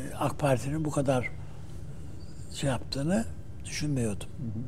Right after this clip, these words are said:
Speaker 1: Her neyse yani tabii bunların hepsi düzelecektir falan.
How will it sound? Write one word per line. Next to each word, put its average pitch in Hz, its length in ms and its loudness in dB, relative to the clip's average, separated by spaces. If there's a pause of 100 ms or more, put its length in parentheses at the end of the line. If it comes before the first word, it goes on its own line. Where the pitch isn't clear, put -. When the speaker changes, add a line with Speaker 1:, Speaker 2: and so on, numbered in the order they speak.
(840)
Speaker 1:
Her - 220 6
neyse 175 300 12
yani 180 600 10 (540)
tabii 151 320 10
bunların 165 300 6
hepsi 156 280 4
düzelecektir 143 920 6 (300)
falan. 120 320 2